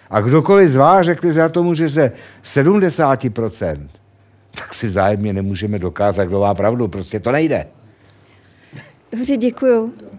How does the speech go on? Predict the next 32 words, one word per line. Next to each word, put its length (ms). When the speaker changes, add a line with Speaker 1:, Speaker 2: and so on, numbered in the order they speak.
Speaker 2:
Já 100
mám 120
ještě 180
takovou 280
malinkou 460
otázečku, 580
jestli, 540
eh, 180
v 80
českém 440
místopisu 560
se 180
objevuje 420
spousta 500
názvů 380
jako 260
na 160
vinici, 580
vinohrady 680
a 40
podobně. 560
Dá 120
se 120
z 60
toho 200
usoudit, 440
že 120
ve 120
středověku 640
tady 240
bylo 340
výrazně 760